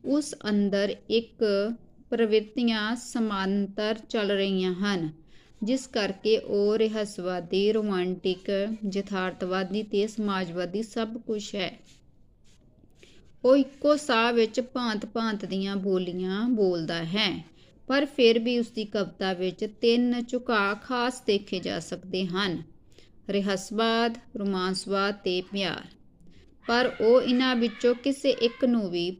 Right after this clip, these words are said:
ਪੂਰਨਤਾ ਨਾਲ ਨਹੀਂ ਨਿਭਾ ਸਕਿਆ।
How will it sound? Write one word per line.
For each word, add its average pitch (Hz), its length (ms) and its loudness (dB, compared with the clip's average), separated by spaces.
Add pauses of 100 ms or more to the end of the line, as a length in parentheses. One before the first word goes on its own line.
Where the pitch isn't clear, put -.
ਪੂਰਨਤਾ 240 540 0
ਨਾਲ 202 420 2
ਨਹੀਂ 190 300 -2
ਨਿਭਾ 190 600 0 (520)
ਸਕਿਆ। 196 500 -2